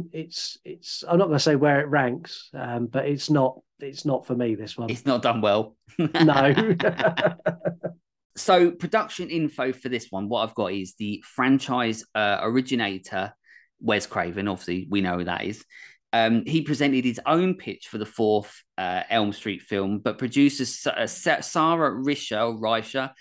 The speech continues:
Speaker 2: and Robert Shea turned it down, instead going with the Dream Master pitch as the progression of the Dream Warriors concept from the previous film. So yeah, they started trying to go with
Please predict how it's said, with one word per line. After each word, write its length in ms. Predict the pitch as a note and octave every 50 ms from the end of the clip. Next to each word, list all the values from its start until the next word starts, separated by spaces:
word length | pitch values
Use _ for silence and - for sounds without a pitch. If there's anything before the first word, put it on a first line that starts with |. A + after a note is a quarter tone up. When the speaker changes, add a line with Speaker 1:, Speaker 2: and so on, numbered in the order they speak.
| - - - -
Speaker 2:
and 220 | - A#2 B2 A#2+ C3
Robert 280 | D3+ C#3+ C#3+ - -
Shea 340 | - - - A2 G#2 G#2 G#2
turned 360 | G#2 - - A#2 A2+ G#2+ G#2+
it 120 | G#2 - -
down, 340 | G2 F2 E2+ E2 E2 - - - - - -
instead 500 | - A#2+ B2+ A#2 B2 - C3 C3 B2+ -
going 300 | C#3 B2+ B2 B2 A#2+ A2
with 120 | A#2 A2
the 60 | - A#2+
Dream 400 | - - C3 D3 D3+ D3+ C#3 A#2
Master 360 | G2 F#2+ G2 F#2+ - - -
pitch 340 | - - G2 - - - - G#2
as 100 | G2+ -
the 120 | - G#2
progression 600 | - A2+ G#2 F#2+ - C3 C3 - - - A#2 A2+
of 180 | G2 - G2 -
the 80 | - F#2+
Dream 340 | - - C#3+ D3 D3+ C3 A#2
Warriors 300 | G#2 G#2 G2+ G2+ F#2+ -
concept 720 | - - - G2+ G2+ G2+ G2+ - - G#2 G2+ - - - - - - - _
from 220 | - - A2+ G#2+ G#2+
the 80 | G#2
previous 720 | - - - - A2+ G#2+ G#2 G2+ G2 G2 F#2+ F#2 - -
film. 420 | - - F#2+ E2 D#2 C#2+ C#2+ D#2 - - - _ -
So 140 | - C#3
yeah, 260 | B2 B2 A#2+ A2 G#2 G2+
they 140 | G#2+ A2+
started 340 | A2+ - - D#3 A#2 B2 A#2
trying 220 | - C3 B2 A#2+ A2+
to 80 | G#2+
go 260 | - A#2 A2 A2 A2
with 280 | A2 G#2+ G#2 G2+ F#2+